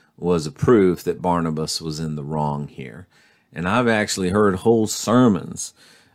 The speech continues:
on, usually the sermons are around, uh, church division and how you can't disagree with the pastor,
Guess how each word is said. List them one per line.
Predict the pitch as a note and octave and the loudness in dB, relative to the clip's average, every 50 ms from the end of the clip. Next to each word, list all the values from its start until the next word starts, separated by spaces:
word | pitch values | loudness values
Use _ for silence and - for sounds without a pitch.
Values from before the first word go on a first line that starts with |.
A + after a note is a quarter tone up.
| _ - | _ -8
on, | - D#2+ E2 D#2+ D#2+ D#2+ E2+ E2+ | -4 0 0 2 2 2 2 2
usually | F2 F2+ G2+ A#2 B2 B2+ A#2 G#2 A2 A2 A2 G#2+ G#2 G#2 G#2 G2+ | 2 4 6 6 6 6 4 2 0 2 2 2 4 2 2 0
the | F2 F2 E2+ | -2 -4 -4
sermons | - - G#2 G#2+ G#2+ G#2+ G#2 G#2 G2+ G2+ G2 F#2+ F#2 E2+ - | -4 -2 0 2 2 2 2 2 0 0 0 -2 -2 -4 -6
are | E2 C2 D#2+ F2+ F2+ F2+ F2 E2+ D#2+ C#2 D2+ | -8 -4 -2 0 0 0 0 -2 -4 -4 -4
around, | E2+ E2 E2+ F2 F2+ F2+ F2 F2+ E2+ E2 E2 E2 D#2+ - _ _ _ _ _ _ _ _ _ - | -2 0 0 2 2 2 2 2 0 0 -2 -2 -6 -8 _ _ _ _ _ _ _ _ _ -8
uh, | D2+ D2+ C#2+ C2+ | -6 -6 -6 -4
church | - - - A2 A2 - - - - | -4 2 4 4 4 4 0 -6 -10
division | - D2+ D2+ F#2+ G#2+ A2+ A#2 G#2+ G#2+ A2+ G#2+ G#2+ G#2+ G2+ F#2+ G2 G2 - - | -10 -4 2 4 6 6 6 4 4 2 4 4 4 2 0 -2 -6 -12 -16
and | - - - | -16 -16 -14
how | - E2 D#2+ D#2+ | -10 -8 -6 -6
you | D#2 D#2+ E2 F#2+ - | -6 -8 -10 -12 -12
can't | - - G#2+ G2+ F#2+ - F#2 | -8 -8 -6 -6 -6 -8 -8
disagree | G2+ G2 - - E2+ F2 G#2 G#2+ G#2 | -6 -4 -4 -6 -4 -2 0 0 0
with | F#2+ F#2+ - - | 0 -2 -8 -10
the | - | -6
pastor, | - A2+ A2 A2+ A#2 A#2 A2 - - - G2+ G#2 G#2+ G#2 G#2 | -4 -2 0 0 0 0 -2 -2 -4 -4 -6 -8 -8 -8 -12